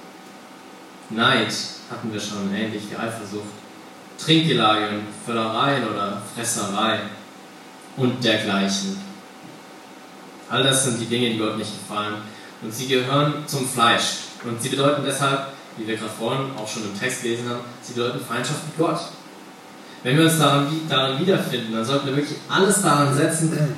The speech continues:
das abzulegen. Nichts sollte uns zu teuer sein, aufzugeben. Koste es, was es wolle. Gewohnheiten, koste es Demut, koste es Disziplin, koste es Liebe, was auch immer. Lasst uns alles geben,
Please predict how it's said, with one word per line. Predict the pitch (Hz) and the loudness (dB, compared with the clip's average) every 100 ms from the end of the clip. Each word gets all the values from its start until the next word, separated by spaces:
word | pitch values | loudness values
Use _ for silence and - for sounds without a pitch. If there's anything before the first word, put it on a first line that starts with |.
| - | -4
das | 139 - | -4 -2
abzulegen. | - - - 101 101 98 - - - - - | -2 -2 -4 -4 -2 -2 -4 -12 -16 -16 2
Nichts | 180 233 - | 4 6 4
sollte | 185 185 170 | 6 6 6
uns | 160 156 - - | 0 -2 -8 -2
zu | 208 202 | 2 2
teuer | 190 180 165 | 4 4 4
sein, | 139 135 143 151 - - - | 4 2 2 2 -4 -10 0
aufzugeben. | - 156 - 143 117 110 101 92 - - - - - - - - - | 4 6 4 0 0 0 0 -4 -10 -16 -16 -18 -18 -18 -18 -18 -16
Koste | - 175 170 165 | -2 0 2 2
es, | 165 - | 0 2
was | 156 151 | 2 2
es | - 196 | 2 0
wolle. | 190 170 190 - - | 2 2 0 -4 -6
Gewohnheiten, | 156 349 156 156 156 151 147 | 4 6 6 4 2 0 0
koste | 143 - 117 | 0 0 -2
es | - | -4
Demut, | - 151 165 156 156 | 0 2 2 0 -4
koste | 143 - | -8 -6
es | 117 | -10
Disziplin, | - 113 - - 147 165 170 - - | -8 -8 -8 0 4 4 2 -4 -6
koste | 143 147 123 | -4 -2 -2
es | - | -2
Liebe, | 151 151 143 | -2 0 0
was | 131 - | -2 -4
auch | - 131 | -4 -4
immer. | 131 135 - - - | -4 -4 -6 -12 -10
Lasst | 135 143 | -6 -6
uns | 127 | -2
alles | 185 175 - - | 6 8 8 6
geben, | 143 139 98 | 6 6 4